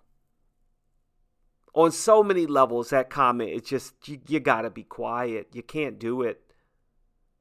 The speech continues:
Especially if midway through the season, let's say the Wizards aren't playing well, and you're like, "Shoot, we're gonna have to rebuild again,"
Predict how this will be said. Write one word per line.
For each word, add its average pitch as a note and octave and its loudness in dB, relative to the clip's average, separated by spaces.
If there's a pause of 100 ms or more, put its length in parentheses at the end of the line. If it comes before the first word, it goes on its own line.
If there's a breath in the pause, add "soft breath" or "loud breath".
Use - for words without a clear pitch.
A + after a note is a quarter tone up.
(840)
Especially D#3 0
if B2+ 0
midway D3+ -2
through D3+ -8
the C#3 -6
season, E3 -8
let's C3+ -4
say D#3+ -2
the C#3 -2
Wizards C#3 -4
aren't C#3+ 0
playing F3 -4
well, F3+ 2
and D#3 -2
you're D3 -2
like, B2 -4
"Shoot, C#3 -12 (340 soft breath)
we're F3 -8
gonna E3 -4
have C3 -6
to C#3+ -8
rebuild C#3 -2
again," C3 -4